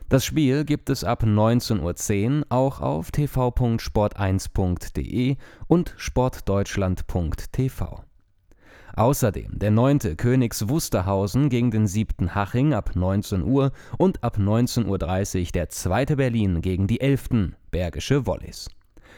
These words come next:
Beide Spiele auf Sportdeutschland Punkt T V.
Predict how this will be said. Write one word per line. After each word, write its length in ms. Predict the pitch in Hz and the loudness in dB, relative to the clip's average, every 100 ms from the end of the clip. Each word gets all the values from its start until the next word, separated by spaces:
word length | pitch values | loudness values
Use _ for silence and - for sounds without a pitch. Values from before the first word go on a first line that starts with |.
| - | 0
Beide 240 | 113 160 175 | 2 4 0
Spiele 500 | - 123 87 - - | 0 0 0 -6 -8
auf 220 | 73 - | -8 -6
Sportdeutschland 1040 | - 101 123 139 107 107 - 101 98 - | -4 -2 -2 0 0 0 0 0 0 -2
Punkt 440 | - 87 80 - - | -2 0 -2 -6 -2
T 160 | 123 | -2
V. 180 | 123 - | -2 -6